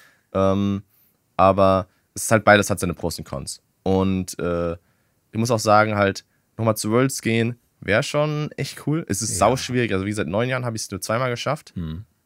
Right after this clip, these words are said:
Speaker 1: Ähm, aber du spielst halt als Pro-Player für diese, also für Worlds, du spielst für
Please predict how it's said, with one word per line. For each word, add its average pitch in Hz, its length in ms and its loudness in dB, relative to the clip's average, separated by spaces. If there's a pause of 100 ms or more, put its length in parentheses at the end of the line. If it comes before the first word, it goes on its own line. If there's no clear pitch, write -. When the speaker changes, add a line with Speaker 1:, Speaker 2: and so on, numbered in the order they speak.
(100)
Speaker 1:
Ähm, 98 480 0 (340)
aber 104 180 4
du 104 60 0
spielst - 420 -4
halt 135 280 0
als 104 220 2
Pro-Player 117 580 -2
für 107 220 -4
diese, 95 480 -6 (400)
also 95 180 -2
für 92 200 -6
Worlds, 160 320 0
du - 80 -8
spielst - 360 -6
für 90 360 -4